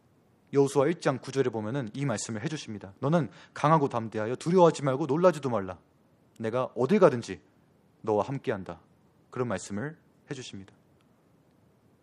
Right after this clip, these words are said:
그리고 여호수아와 솔로몬 이 두 사람 모두 이 말씀을 듣기 직전에 자세히 살펴보면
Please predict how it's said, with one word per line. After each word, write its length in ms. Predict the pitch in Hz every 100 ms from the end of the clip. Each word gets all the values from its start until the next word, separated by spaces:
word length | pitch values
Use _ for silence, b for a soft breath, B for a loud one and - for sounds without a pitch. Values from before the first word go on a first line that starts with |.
| _ _ _ _ b b b b b b _ _
그리고 260 | - 135 131
여호수아와 580 | 147 175 190 180 175 180
솔로몬 420 | 220 214 185 156
이 100 | 160
두 140 | 156
사람 280 | 156 160 151
모두 420 | 135 127 127 196 -
이 140 | 165
말씀을 400 | 165 156 170 170
듣기 260 | 147 - 196
직전에 640 | 160 - 170 185 110 87 b b b b b b _ _
자세히 320 | - 131 156
살펴보면 640 | 147 151 156 143 131 156